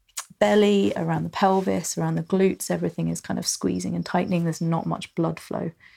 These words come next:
getting in, so there's an interruption to the blood flow. So learning to, yeah, let your hips move a little bit, learning to kind of massage the inner thighs, the, the kind of other areas of your body, not just your genitals, like,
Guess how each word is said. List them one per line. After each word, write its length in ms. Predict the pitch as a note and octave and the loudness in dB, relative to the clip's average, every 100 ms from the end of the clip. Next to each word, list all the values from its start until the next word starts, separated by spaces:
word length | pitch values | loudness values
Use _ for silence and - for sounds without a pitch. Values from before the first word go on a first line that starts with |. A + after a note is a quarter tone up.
| _ _ _ | _ _ _
getting 260 | - D#3+ D#3+ | -4 -2 -2
in, 140 | D#3+ | -4
so 120 | D#3 E3 | -2 -2
there's 100 | D#3+ | 0
an 80 | |
interruption 580 | E3 D#3+ - E3+ - - | -2 -4 -4 -6 -6 -8
to 80 | D#3+ | -8
the 60 | - | -10
blood 240 | - D#3+ | -8 -8
flow. 240 | - E3 D#3 _ - - - - - - | -8 -8 -8 _ -20 -18 -18 -20 -20 -12
So 200 | - F#3+ | 0 4
learning 640 | G3 G3+ G#3 G#3 G#3 G3 G3 | 6 6 6 6 6 6 4
to, 220 | - G3 | 2 4
yeah, 460 | F3+ F#3+ G#3+ G3 - _ - | 4 4 4 4 2 _ 0
let 280 | F#3 F3+ G3 | 4 4 4
your 100 | G3 | 0
hips 480 | - - - - E3+ | 2 -2 0 -4 0
move 440 | E3 E3+ F3+ F#3+ | 0 2 0 0
a 60 | F3+ | 0
little 240 | F3 F3+ | 0 -2
bit, 280 | E3+ G3 - | 0 2 2
learning 400 | E3 E3+ E3 D#3+ | 0 2 2 2
to 100 | - | 0
kind 160 | F3 | 2
of 60 | D#3+ | 2
massage 720 | E3 F3 E3 - F3 E3 E3 | 4 4 2 0 2 2 0
the 240 | - E3+ - | 2 2 4
inner 220 | F3+ F#3 | 4 4
thighs, 800 | F#3 E3+ E3+ F3 F#3 F#3+ F#3+ - | 2 2 4 6 6 6 4 2
the, 200 | - E3 - - - - | 2 2 0 -12 -12 -10
the 80 | |
kind 160 | D#3 E3+ | -4 -2
of 60 | - | 2
other 240 | F3+ F3 | 2 2
areas 480 | F3+ F3 E3+ E3+ E3 | 2 4 4 2 2
of 140 | E3+ - | 0 0
your 100 | D#3+ | 0
body, 300 | E3 E3 D#3+ | 2 2 0
not 340 | D#3+ - - | -2 -4 -4
just 440 | - E3+ - - | -2 -2 -2 -6
your 60 | F3+ | -4
genitals, 680 | F3+ F3 F3+ - F3 F3 - | 0 0 -2 -4 -4 -2 -4
like, 280 | E3 - | -4 -8